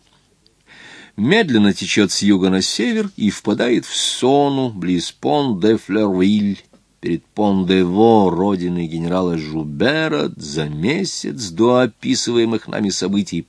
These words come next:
павшего в роковом сражении при Нови. По ту сторону Рейсузы, на ее побережье, справа и слева от замка Черных Ключей, виднелись селения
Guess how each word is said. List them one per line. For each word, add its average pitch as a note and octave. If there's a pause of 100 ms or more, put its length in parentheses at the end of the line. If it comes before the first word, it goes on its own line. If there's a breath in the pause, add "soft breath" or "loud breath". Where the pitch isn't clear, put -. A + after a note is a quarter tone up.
павшего A#2+ (680 soft breath)
в D#2+
роковом E2+
сражении F2+
при E2
Нови. D2+ (2500 soft breath)
По F3+
ту C4
сторону G#3+
Рейсузы, G3+
на D3
ее G2
побережье, D3
справа B2+
и F#2
слева D3
от D#3
замка F3
Черных D#3+
Ключей, C#3+
виднелись B2+
селения F#3+